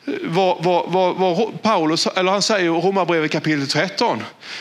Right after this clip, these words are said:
För, för att två veckor innan vi skulle åka, det var då som dessa nya rekommendationerna kom. Och det innebar att när vi kom hem då, så var vi tvungna att sitta en vecka i karantän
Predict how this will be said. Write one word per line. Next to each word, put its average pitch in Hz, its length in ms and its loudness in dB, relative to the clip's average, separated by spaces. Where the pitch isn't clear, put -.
För, 160 180 0
för 185 280 2
att 180 180 -8
två 190 220 2
veckor 220 300 0
innan 202 280 0
vi 151 80 -2
skulle 147 220 -2
åka, 202 280 0
det 139 100 0
var 156 100 0
då 170 220 0
som 139 340 -2
dessa 185 280 0
nya 175 380 0
rekommendationerna 139 800 -2
kom. 185 300 -2
Och - 320 -6
det 156 60 2
innebar 170 380 0
att 160 80 -4
när 190 100 0
vi 196 100 0
kom 160 180 -2
hem 143 420 -2
då, 175 260 0
så - 140 -2
var 156 100 0
vi 151 120 0
tvungna 202 340 0
att 160 80 0
sitta 170 280 0
en 180 340 -2
vecka 165 460 -2
i 151 60 -2
karantän 139 720 -2